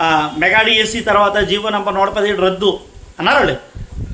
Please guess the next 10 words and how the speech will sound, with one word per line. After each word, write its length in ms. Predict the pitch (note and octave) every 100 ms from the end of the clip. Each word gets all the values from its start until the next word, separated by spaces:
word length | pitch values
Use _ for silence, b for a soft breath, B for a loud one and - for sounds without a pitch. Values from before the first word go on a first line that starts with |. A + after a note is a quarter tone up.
| - - - - -
చేశారో 320 | B3 B3 C#4 C#4
లేదా? 300 | B3 G3 F#3
దానికి 320 | F#3+ A3+ A#3
సంబంధించి 500 | A3+ A#3+ C4 A#3+ B3+
మీరు 140 | A#3
కింద 160 | A3+ A3+
కామెంట్ 380 | A3+ G#3 B3 A#3
చేయాలనుకుంటే 540 | A3 A3+ A3+ A3+ B3+
మీరు 220 | A#3+ -
చేయండి. 280 | A3+ G#3 -